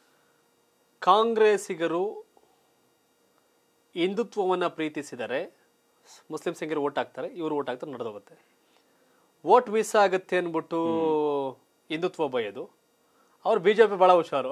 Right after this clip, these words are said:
Speaker 2: ಹ್ಮ್.
Speaker 1: ನಾವ್ ಹೆಂಗಿರೋ ಮುಸ್ಲಿಮ್ಸ್ ಬೈನ ನಮ್ಗೆ ಉಳ್ದವ್ರು ಓಟ್ ಹಾಕ್ತಾರೆ
Speaker 2: ಉಳ್ದವ್ರು ಓಟ್ ಹಾಕ್ತಾರೆ ಅಂತ.
Speaker 1: ಅಂತ.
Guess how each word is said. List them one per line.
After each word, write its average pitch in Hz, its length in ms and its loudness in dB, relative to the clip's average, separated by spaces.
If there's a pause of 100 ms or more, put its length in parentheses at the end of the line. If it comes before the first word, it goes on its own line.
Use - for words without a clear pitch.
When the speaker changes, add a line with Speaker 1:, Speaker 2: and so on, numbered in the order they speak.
Speaker 2:
ಹ್ಮ್. 185 160 -2
Speaker 1:
ನಾವ್ 170 180 4
ಹೆಂಗಿರೋ 170 340 0
ಮುಸ್ಲಿಮ್ಸ್ 160 360 -6
ಬೈನ 160 180 -2
ನಮ್ಗೆ 143 220 -6
ಉಳ್ದವ್ರು 147 260 0
ಓಟ್ 139 100 -2
ಹಾಕ್ತಾರೆ 139 140 2
Speaker 2:
ಉಳ್ದವ್ರು 135 240 6
ಓಟ್ 127 80 4
ಹಾಕ್ತಾರೆ 98 300 -4
ಅಂತ. - 140 -20 (420)
Speaker 1:
ಅಂತ. - 160 -16